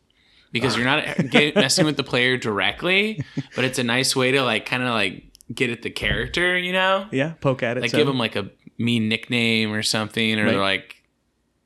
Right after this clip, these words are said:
Speaker 1: you know.
Speaker 2: I
Speaker 1: That
Speaker 2: mean,
Speaker 1: one, that one's a fun one.
Speaker 2: I, I think it's, I do that as a player a lot. I'll give nicknames to other, other players'
Speaker 1: <laughs>
Speaker 2: characters because <laughs> I, I just think that some names are ridiculous.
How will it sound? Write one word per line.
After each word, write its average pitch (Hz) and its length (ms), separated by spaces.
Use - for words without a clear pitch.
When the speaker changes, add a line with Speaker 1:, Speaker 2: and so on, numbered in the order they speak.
Speaker 1:
you 101 120
know. - 260
Speaker 2:
I 117 80
Speaker 1:
That 127 40
Speaker 2:
mean, 127 180
Speaker 1:
one, 120 80
that 131 160
one's 117 180
a 101 40
fun - 220
one. - 300
Speaker 2:
I, 139 240
I - 20
think 139 180
it's, - 240
I 131 120
do 135 100
that 123 140
as 101 80
a 101 60
player 117 300
a 98 60
lot. 104 220
I'll 85 100
give 82 220
nicknames 82 460
to - 80
other, 101 240
other 123 180
players' 123 440
Speaker 1:
<laughs> 139 100
Speaker 2:
characters 147 500
because 160 500
<laughs> - 100
I, 160 200
I 156 240
just - 280
think 151 260
that 131 160
some 117 380
names 120 360
are 107 120
ridiculous. 92 720